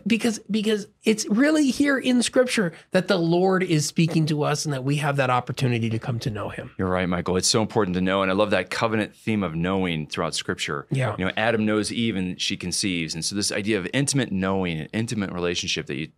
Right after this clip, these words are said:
Speaker 2: that you speak of, and it reminds me of, uh,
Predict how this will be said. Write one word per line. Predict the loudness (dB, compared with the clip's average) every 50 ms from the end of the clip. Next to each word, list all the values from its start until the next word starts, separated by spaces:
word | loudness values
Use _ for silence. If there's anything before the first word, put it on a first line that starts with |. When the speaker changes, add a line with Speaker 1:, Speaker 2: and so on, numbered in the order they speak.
| _ -10
Speaker 2:
that | -8 -8 -6
you | -6 -6
speak | -4 -4 -4 -4 -2 -2
of, | -2 -2 -2 -4 -8 _ -20 -20 -20 -20 -20 -20 -12 _ -2
and | 0 0
it | 0 -2 -2
reminds | 0 2 2 4 4 4 2 2
me | 2
of, | 2 2 0 -6 -12 -4 0
uh, | 0 2 2 2